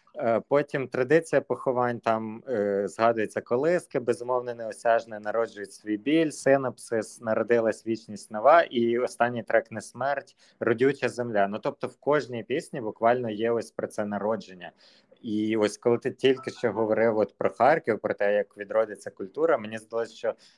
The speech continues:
ну, ось це і є ось це саме народження, е, що от в війні, ну, тобто смерті,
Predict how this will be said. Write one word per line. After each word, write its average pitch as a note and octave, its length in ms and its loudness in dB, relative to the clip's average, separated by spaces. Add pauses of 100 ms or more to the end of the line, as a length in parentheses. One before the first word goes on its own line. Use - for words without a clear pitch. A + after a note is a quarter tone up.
ну, C#3 180 0
ось - 260 -2 (220)
це C3 260 6
і B2 40 2
є A#2+ 180 2
ось A#2 200 0
це G#2+ 160 -4
саме A2 380 -4
народження, G#2+ 720 -4 (400)
е, F#2 220 -4
що A2+ 280 -4
от G2+ 200 -2
в F#2+ 40 -14
війні, A#2 540 -2
ну, B2+ 120 -2
тобто - 340 -2
смерті, A2+ 720 -2